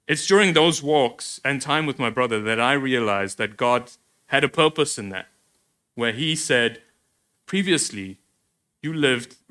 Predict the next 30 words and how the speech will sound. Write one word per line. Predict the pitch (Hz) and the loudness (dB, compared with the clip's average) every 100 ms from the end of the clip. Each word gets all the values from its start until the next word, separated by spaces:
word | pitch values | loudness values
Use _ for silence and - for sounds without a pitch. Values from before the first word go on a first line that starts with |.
| - _ | -20 _
quite | - 170 175 | 0 0 0
independent | 185 190 190 147 123 110 113 - - _ _ _ _ _ - | -2 -4 -2 -4 -4 -4 -8 -14 -20 _ _ _ _ _ -6
and | 117 113 110 - - _ _ _ _ | -4 -2 -6 -10 -20 _ _ _ _
you | - 147 | -8 -6
could | 160 | -4
fix | - 175 - | -4 -4 -4
things | 147 139 | -4 -4
by | 120 113 | -4 -4
yourself. | 107 - 123 98 - - | -4 -4 -6 -8 -12 -4
Now, | 127 156 123 117 139 _ _ _ _ _ _ _ _ _ | -2 0 0 -2 -8 _ _ _ _ _ _ _ _ _
you | 117 139 | -8 -4
need | 143 131 | -4 -6
to | 113 | -8
be | 104 | -8
a | |
servant | - - 113 110 | -8 -6 -6 -6
to | - | -12
your | 95 | -12
brother." | 95 95 - - _ _ _ _ _ _ _ _ _ - - | -10 -12 -12 -20 _ _ _ _ _ _ _ _ _ -20 -10
So | 117 | 0
every | 135 147 | 2 4
day, | 131 113 110 - _ _ _ _ _ _ - | 2 0 -2 -8 _ _ _ _ _ _ -8
I | |
would, | 113 113 - 120 | -6 -6 -8 -8
I | |
would | 110 110 | -6 0
go | 131 | 0
to | 131 | 0
him. | 104 98 101 _ _ _ _ | -10 -10 -12 _ _ _ _
Um, | 165 101 98 98 | -12 -10 -10 -14